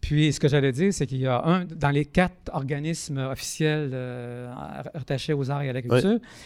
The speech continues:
Speaker 1: il y a un producteur qui est, euh, grosso modo, grosso modo théâtre,
Speaker 2: Oui.
Speaker 1: qui s'adresse autant aux jeunes.
Speaker 2: Oui.
Speaker 1: Aux jeunes, là, on parle d'élèves du primaire, du
Speaker 2: Pour les
Speaker 1: secondaire.
Speaker 2: initier au théâtre, alors, dans,
Speaker 1: Les
Speaker 2: aux arts
Speaker 1: initier au
Speaker 2: dramatiques.
Speaker 1: théâtre,
Speaker 2: Oui.
Speaker 1: faire des productions avec eux.
Speaker 2: Oui.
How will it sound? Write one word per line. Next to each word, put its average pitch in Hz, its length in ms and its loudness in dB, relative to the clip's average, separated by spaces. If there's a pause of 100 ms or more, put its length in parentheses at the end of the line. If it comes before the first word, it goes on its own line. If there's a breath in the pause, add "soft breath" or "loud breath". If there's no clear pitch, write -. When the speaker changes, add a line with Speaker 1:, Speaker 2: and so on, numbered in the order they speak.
(200 loud breath)
Speaker 1:
il 151 60 6
y 143 40 10
a 139 60 8
un 156 160 8
producteur 151 720 4
qui 123 360 -4
est, 120 100 -2
euh, 117 320 -4 (320)
grosso 147 340 4
modo, 151 260 -2 (160)
grosso 143 320 -2
modo 143 220 0
théâtre, 147 440 0
Speaker 2:
Oui. 147 160 6 (360 soft breath)
Speaker 1:
qui - 100 -4
s'adresse 151 440 0
autant 196 340 0
aux 135 140 2
jeunes. 147 440 2
Speaker 2:
Oui. 113 160 6
Speaker 1:
Aux 143 160 4
jeunes, 165 260 6
là, 131 80 0
on 123 60 -2
parle 147 280 2 (360 soft breath)
d'élèves 139 260 2
du 117 120 -8
primaire, 143 480 2
du 120 60 -8 (180)
Speaker 2:
Pour 143 160 6
les 165 80 10
Speaker 1:
secondaire. 156 180 8
Speaker 2:
initier 170 260 6
au 165 80 8
théâtre, 123 340 6
alors, 120 160 6
dans, 127 80 6
Speaker 1:
Les 127 40 8
Speaker 2:
aux 127 120 10
arts 143 60 8
Speaker 1:
initier - 40 8
au 269 40 12
Speaker 2:
dramatiques. 196 180 8
Speaker 1:
théâtre, 190 340 6 (160 soft breath)
Speaker 2:
Oui. 123 120 2
Speaker 1:
faire 240 240 6
des 214 100 8
productions 190 520 0
avec 139 280 -2
eux. 165 320 0
Speaker 2:
Oui. 127 80 2